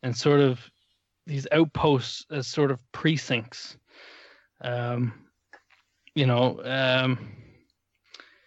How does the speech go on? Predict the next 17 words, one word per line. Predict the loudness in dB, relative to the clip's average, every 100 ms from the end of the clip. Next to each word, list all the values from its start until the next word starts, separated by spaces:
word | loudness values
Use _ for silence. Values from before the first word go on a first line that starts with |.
| _ _ _ _ _ _ _ _ _ _ _ 0
although, | 2 4 4
and | 2 -2 -6 0 4 4
then | 4
you | 0
go | 2 4
down | 4 0
to | -2
the | 0
next | 0 -2 -6
par-, | 0 4 4 4
I | 2
had | 2 0 0
this | -6 -6 -14 -12
highlighted | -6 -2 0 -2 -4 -10
as | -10
well. | -8 -8 -4
<laughs> | -2